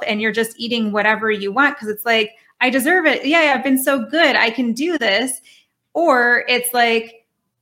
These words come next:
and that might be, like, the surface level, what you're thinking, but deep down, it could also be,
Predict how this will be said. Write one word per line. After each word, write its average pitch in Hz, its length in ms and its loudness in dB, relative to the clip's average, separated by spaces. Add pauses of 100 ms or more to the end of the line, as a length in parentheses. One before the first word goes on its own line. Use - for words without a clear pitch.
(220)
and 262 160 4
that 285 180 2
might 254 220 2
be, 240 180 -4
like, 208 220 -2
the 208 80 -6
surface 220 540 -4
level, 311 380 0
what 294 140 -2
you're 302 120 -2
thinking, 302 440 2
but 233 260 0 (140)
deep 233 220 -6
down, 294 240 4
it - 140 -6
could 254 160 0
also 226 420 2
be, 226 540 0